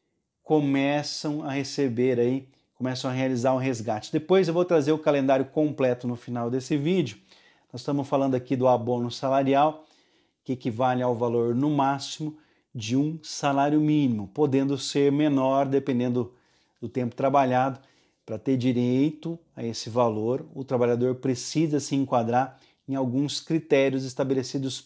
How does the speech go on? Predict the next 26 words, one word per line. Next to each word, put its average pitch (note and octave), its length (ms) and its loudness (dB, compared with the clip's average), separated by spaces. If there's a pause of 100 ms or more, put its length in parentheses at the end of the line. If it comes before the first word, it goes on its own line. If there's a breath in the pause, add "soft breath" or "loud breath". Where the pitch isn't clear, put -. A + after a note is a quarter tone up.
(140)
pelo D#3+ 320 4
Ministério A#2+ 640 0
do A2+ 140 -4
Trabalho A2 460 -6
e A#2 40 -8
Previdência, C#3 720 0 (380 soft breath)
que - 100 -6
eu C3 40 0
vou C3 120 2
explicar B2 500 -2
pra B2+ 120 -2
vocês C#3 600 -2 (600 soft breath)
quem D#3+ 340 4 (140)
tem D#3 160 2
direito C3 400 2
a B2+ 80 0
esse C3 260 -6
abono A#2+ 380 -2
salarial. A#2+ 640 -2 (800 soft breath)
Vou B2 120 -6
pedir A#2+ 160 -2
pra A#2+ 120 -2
você A#2 140 -6
deixar A2+ 240 -4
aquele D3+ 340 2
like, B2 420 0